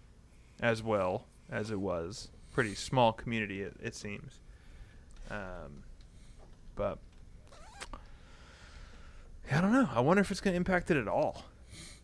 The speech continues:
You know, if it has enough weight to make someone play. Like, I haven't played Infinite in a while, but I think I may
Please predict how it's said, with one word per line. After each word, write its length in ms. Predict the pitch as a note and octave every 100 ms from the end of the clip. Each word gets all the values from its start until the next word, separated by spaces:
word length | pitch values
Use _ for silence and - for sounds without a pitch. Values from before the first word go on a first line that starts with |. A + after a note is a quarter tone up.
| - -
You 100 | -
know, 80 | B2
if 120 | A#2
it 80 | B2+
has 160 | A#2+ A2+
enough 540 | A2 A2+ A#2 - - - - - - - - - - - - - - - - - -
weight 420 | A#2+ B2+ - - - - -
to 420 | - G#2+ G2 G2 - - - - - - - - - - - - - - -
make 140 | A#2+
someone 220 | - A2+
play. 160 | B2 C#3
Like, 240 | A2 - - - - - - - - - -
I 100 | C3+
haven't 140 | A#3
played 280 | A3+ A#2+ G2 -
Infinite 340 | C#3 C#3 A#2
in 80 | F2+
a 80 | G#2+
while, 460 | G#2+ G#2+ A#2 F3 - - - -
but 140 | - A2
I 80 | A2
think 200 | B2+ A2+
I 120 | G#2+
may 420 | A2 A2 G#2+ G#2+